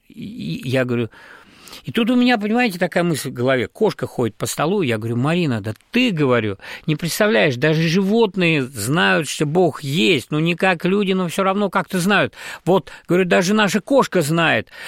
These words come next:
Марина так говорит: «Да ну, кошка знает, э, как это так, что Бог есть?» Я так про себя помолился,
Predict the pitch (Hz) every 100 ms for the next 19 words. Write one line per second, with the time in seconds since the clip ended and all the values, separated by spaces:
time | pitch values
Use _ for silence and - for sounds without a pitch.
0 | - - - _ 131 123 127 123 110 113
1 | 101 107 95 143 170 - 175 165 - 117
2 | 113 117 107 87 _ - 139 - 131 110
3 | 123 - 104 - 110 107 104 120 104 -
4 | - 123 120 123 - 123 - 131 113 131
5 | 127 135 147 117 123